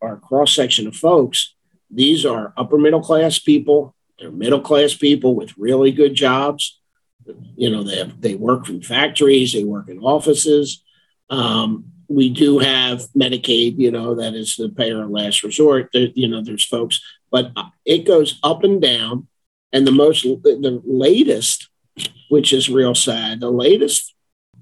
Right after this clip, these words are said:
information out of the government, the statistics from the government, is the families of color have really been decimated by this. Their, their rates of addiction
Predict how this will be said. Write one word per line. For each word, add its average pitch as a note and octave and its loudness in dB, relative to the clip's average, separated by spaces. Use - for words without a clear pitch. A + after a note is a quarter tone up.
information C#3 0
out A#2+ -2
of A2 -8
the A2 -8
government, F#3+ 0
the A#2+ -8
statistics - 0
from C3 0
the A#2 -6
government, C3 0
is B2 -2
the B2+ -4
families C3+ 2
of A#2+ -8
color D3 2
have A#2 -6
really C#3 4
been A2+ -4
decimated A2+ -4
by A2 -2
this. G2+ -8
Their, C3+ 2
their C#3 4
rates B2+ 2
of A#2 -6
addiction A2+ -4